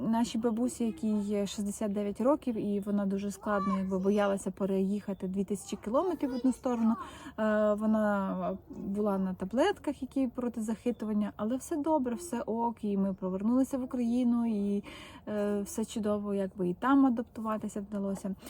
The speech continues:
Стосовно мови, е, вивчити мову складно, місцеву, да, е, ну, да-,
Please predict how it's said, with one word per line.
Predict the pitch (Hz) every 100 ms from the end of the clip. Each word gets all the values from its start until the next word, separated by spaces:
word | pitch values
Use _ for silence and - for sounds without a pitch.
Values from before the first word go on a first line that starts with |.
| 277
Стосовно | - 233 311 302 294
мови, | 269 269 302 302 254
е, | 202 196 247 -
вивчити | 196 202 285 320 - 254
мову | 240 262 240 220
складно, | - - 226 196 185 208 233
місцеву, | 233 - 233 226 214
да, | 208 214 202
е, | 208 202 202 170 190 226 - - -
ну, | 233 226 190 175 -
да-, | 180 -